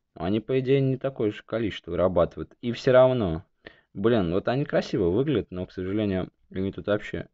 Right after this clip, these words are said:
э, не к месту. Девяносто семь, да. <laughs> У нас п-, появилась срочная задача построить, блин, новую газовую станцию. Потому что иначе мы просто с вами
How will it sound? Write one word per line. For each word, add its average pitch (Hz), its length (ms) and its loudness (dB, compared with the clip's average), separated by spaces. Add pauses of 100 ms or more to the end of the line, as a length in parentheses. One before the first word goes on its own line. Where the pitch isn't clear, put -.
э, - 480 -14
не 85 200 -8
к - 100 -14
месту. 73 460 -8 (640)
Девяносто 113 400 0
семь, 85 300 -4
да. 87 600 8 (480)
<laughs> - 100 -12
У - 1000 -2
нас 104 260 0 (280)
п-, - 140 -12
появилась 110 640 0 (180)
срочная 101 460 -4
задача 101 500 -2
построить, 98 520 -10 (120)
блин, - 420 -8 (220)
новую 98 340 -2
газовую 85 640 -2 (180)
станцию. 101 640 -2 (720)
Потому 104 240 2
что 117 220 -2
иначе 113 800 -2
мы 104 280 -2
просто 107 460 -4
с - 120 -16
вами 101 360 -4